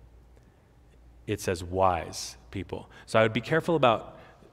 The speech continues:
um, changing the words of Scripture and even how we think through this. Uh, but I would say to this person,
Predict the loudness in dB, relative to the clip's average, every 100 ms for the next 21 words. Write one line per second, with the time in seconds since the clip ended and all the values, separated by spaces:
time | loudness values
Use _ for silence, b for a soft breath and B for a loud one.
0 | _ -4 -2 -2 -4 -4 -2 0 0 -2
1 | -2 -4 -6 -10 -20 -20 -4 -2 2 2
2 | 0 -4 -10 -10 -10 -12 -10 -2 -2 -2
3 | -4 -4 -6 B B B -8 -6 -4 -6
4 | -4 -4 -6 -8 -8 -8 -6 -6 -4 -6
5 | -8 B B B B -10 -4 2 2 2
6 | -2 -4 -2 -2 -2 -2 -2 -4 -8